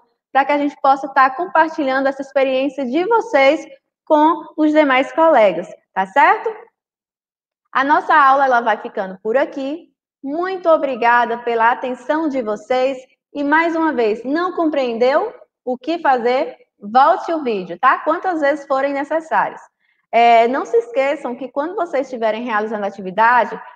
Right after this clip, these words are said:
é muito importante que vocês estejam em um ambiente tranquilo, tá? Que seja pelo computador, pelo notebook, pelo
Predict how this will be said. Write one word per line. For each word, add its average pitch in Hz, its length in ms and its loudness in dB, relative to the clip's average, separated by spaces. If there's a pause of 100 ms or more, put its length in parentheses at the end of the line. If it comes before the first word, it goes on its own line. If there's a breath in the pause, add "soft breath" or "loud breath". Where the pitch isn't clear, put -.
é 233 100 0
muito 285 320 -2
importante 254 520 -4
que - 40 -20
vocês 247 280 -4
estejam 240 400 -4
em 240 60 -6
um 240 100 -4
ambiente 233 480 -6
tranquilo, 233 760 -4
tá? 269 400 0 (300 loud breath)
Que 330 80 -4
seja 294 320 0
pelo 220 540 -2
computador, 247 800 2
pelo 196 220 -2
notebook, 240 880 -4
pelo 190 260 -6